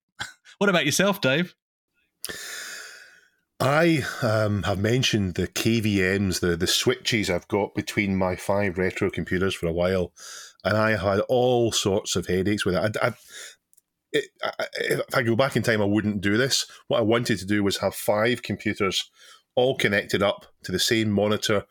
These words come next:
Speaker 2: speakers, uh, midi device, keyboard, mouse, um,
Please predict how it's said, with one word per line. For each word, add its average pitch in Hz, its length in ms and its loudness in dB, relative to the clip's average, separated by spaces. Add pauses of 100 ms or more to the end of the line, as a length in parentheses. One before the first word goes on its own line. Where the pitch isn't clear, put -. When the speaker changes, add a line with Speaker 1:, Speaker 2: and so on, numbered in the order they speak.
(160)
Speaker 2:
speakers, 104 640 -2 (720)
uh, 95 240 0
midi 107 320 0
device, 101 600 0 (180)
keyboard, 107 560 0
mouse, 104 560 0 (600)
um, 87 720 0